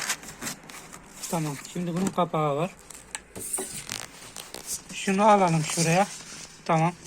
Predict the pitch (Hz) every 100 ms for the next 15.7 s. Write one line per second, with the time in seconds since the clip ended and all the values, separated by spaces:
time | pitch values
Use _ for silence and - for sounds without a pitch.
0 | - - - - - 190 196 196 202 190
1 | 180 185 175 165 160 156 196 - - -
2 | - - 165 156 156 - 196 - - -
3 | - - - - - - 180 156 180 196
4 | 208 202 208 180 180 165 156 160 208 -
5 | - - - - - - - - - -
6 | - - - - - - - - - -
7 | - - - - - - 175 147 170 170
8 | 165 170 - - - - - - - -
9 | - - - 139 - 123 143 175 - -
10 | - - - - - 147 139 147 160 -
11 | - - - - - - - - - -
12 | - - - - - - - - - -
13 | - - - - - - - - - -
14 | - - - - - - - - - -
15 | - - 120 170 156 - 196